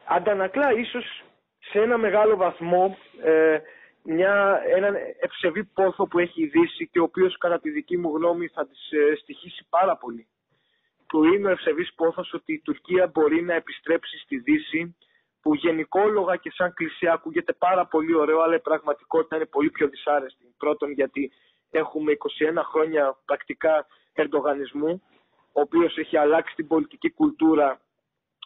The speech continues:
της, ε, Τουρκίας άρδιν.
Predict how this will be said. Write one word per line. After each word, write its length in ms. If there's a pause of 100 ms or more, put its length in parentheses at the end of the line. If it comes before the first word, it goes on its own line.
(120)
της, 360
ε, 200 (380)
Τουρκίας 560
άρδιν. 520